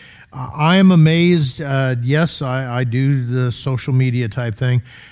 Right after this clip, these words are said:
but I'm amazed at this day and age. We were studying Isaiah. I can't remember how many weeks ago it was, but it was talking about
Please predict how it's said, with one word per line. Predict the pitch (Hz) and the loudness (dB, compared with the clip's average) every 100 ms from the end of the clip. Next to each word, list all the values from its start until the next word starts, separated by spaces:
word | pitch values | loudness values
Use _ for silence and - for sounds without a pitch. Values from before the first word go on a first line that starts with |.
| _ | _
but | 135 147 | -2 2
I'm | 180 226 | 2 4
amazed | 196 143 147 170 175 143 | 4 4 4 4 4 2
at | 139 113 | 0 0
this | 170 147 | 0 0
day | 156 151 | 0 2
and | 147 | 2
age. | 139 123 104 | 2 0 -2
We | 131 156 | -2 -2
were | 151 147 | 0 0
studying | - 196 196 202 185 | -2 -2 0 2 4
Isaiah. | 170 160 135 135 143 143 143 - _ - - _ _ 135 | 2 2 0 0 0 2 0 -2 _ -20 -20 _ _ -8
I | 120 123 123 | -4 -2 -4
can't | - 175 | -4 0
remember | 165 156 | 2 2
how | 135 151 | 2 2
many | 147 131 | 2 2
weeks | 139 139 - | 0 -2 -4
ago | 139 139 | -2 -2
it | 135 | -2
was, | 143 151 | -2 -2
but | 131 123 | -2 -4
it | 123 | -4
was | 117 | -6
talking | - 156 190 202 | -4 -4 -2 2
about | 165 147 143 135 | 2 2 0 -4